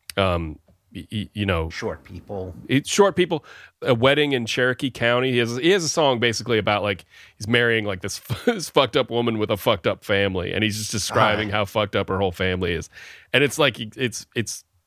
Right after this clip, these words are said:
Speaker 1: sort of along the lines of what we're talking about now. But, uh, so here we go. I think we're, I think we're re-, probably ready to j-, to jump in here, unless you have any further questions about, uh,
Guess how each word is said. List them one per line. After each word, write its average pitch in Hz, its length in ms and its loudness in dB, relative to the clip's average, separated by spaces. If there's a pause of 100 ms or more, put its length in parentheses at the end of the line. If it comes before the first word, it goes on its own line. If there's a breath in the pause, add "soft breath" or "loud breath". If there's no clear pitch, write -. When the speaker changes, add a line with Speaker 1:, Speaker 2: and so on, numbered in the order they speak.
(220)
Speaker 1:
sort 180 200 4
of 175 60 4
along 127 240 4
the 110 60 0
lines 101 240 0
of 98 40 -10
what 98 120 -4
we're 98 60 -8
talking 92 260 -2
about 90 160 -8
now. 92 240 0
But, 131 220 2 (380 loud breath)
uh, 127 280 4
so 180 340 4
here 240 160 -2
we 269 80 -2
go. 147 300 2 (260)
I 151 120 4
think 247 160 -4
we're, 214 180 2
I 170 60 0
think 285 140 -4
we're 269 80 2
re-, 175 160 2 (100)
probably 156 380 2
ready 123 320 2
to 110 140 -4
j-, 95 240 -10
to 120 100 0
jump 113 320 2
in 135 160 2
here, 95 360 -10
unless 107 320 0
you 110 80 2
have 110 120 2
any 101 140 -2
further 101 500 -2
questions 101 440 -2
about, 80 340 -4
uh, 80 280 -2